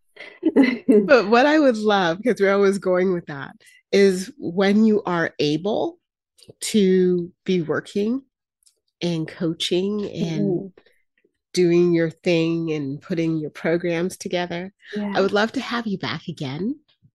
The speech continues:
Speaker 1: Sure.
Speaker 2: So you could talk about that, put it out into the world, and let somebody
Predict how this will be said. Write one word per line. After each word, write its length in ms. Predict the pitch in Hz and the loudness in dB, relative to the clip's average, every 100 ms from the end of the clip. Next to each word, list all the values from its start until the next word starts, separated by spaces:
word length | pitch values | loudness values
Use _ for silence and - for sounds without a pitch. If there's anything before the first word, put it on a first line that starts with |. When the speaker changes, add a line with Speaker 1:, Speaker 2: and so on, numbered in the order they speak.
| _ _ | _ _
Speaker 1:
Sure. 200 | - 214 | -4 0
Speaker 2:
So 260 | 349 208 196 | 2 4 2
you 120 | 196 | 0
could 180 | 226 - | -2 -2
talk 280 | 202 180 190 | -4 -4 -4
about 340 | 165 156 - | -4 -4 -4
that, 320 | 160 151 175 - - | -6 -4 -6 -12 -16
put 140 | - | -10
it 100 | 160 | -6
out 160 | 156 - | -6 -4
into 260 | 175 - 170 | -6 -6 -8
the 120 | 151 | -8
world, 520 | 151 143 160 196 226 _ - - _ - | -6 -6 -4 -6 -8 _ -20 -20 _ -8
and 640 | 175 170 160 160 160 160 - - _ _ _ _ | -4 -2 -2 -4 -6 -8 -12 -16 _ _ _ _
let 180 | 170 - | -12 -8
somebody 920 | - 370 262 180 196 185 170 160 - | 0 2 2 0 0 0 -2 -6 -10